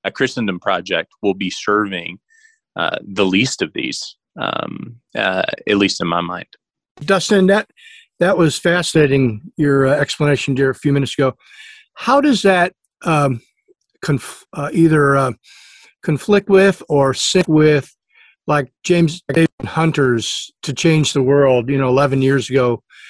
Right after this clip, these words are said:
Speaker 2: published this book, and he critiqued, uh, the whole, uh, bottom-up kind of transformation of, of society, of, uh, <clears throat> you know, grassroots kind of stuff, change everybody's worldview, and,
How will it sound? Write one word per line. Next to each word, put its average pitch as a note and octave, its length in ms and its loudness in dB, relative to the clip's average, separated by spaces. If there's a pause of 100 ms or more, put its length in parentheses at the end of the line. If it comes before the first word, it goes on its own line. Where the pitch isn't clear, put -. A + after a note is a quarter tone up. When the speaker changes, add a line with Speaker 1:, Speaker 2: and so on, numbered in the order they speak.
(240)
Speaker 2:
published C3 340 0
this B2+ 120 -6
book, C3+ 260 -2
and D3+ 80 2
he D3 60 0
critiqued, - 640 -2 (520)
uh, C#3 140 0
the C#3 100 -2
whole, D#3 400 4 (240)
uh, C#3 220 -2 (260)
bottom-up D3+ 720 0 (160)
kind C#3+ 180 -2
of A#2+ 80 -4
transformation C3+ 1000 -2 (880)
of, B2 340 -4 (460)
of B2 240 -8
society, A#2+ 580 -2
of, A#2 320 -6
uh, B2 300 -2 (100)
<clears throat> - 100 -10
you C#3+ 320 0
know, B2+ 140 -2
grassroots C#3+ 720 0
kind C3 180 -4
of A#2 80 -6
stuff, B2 420 -2
change C#3+ 300 0
everybody's C3+ 460 0
worldview, C3 640 4
and, A2 140 -4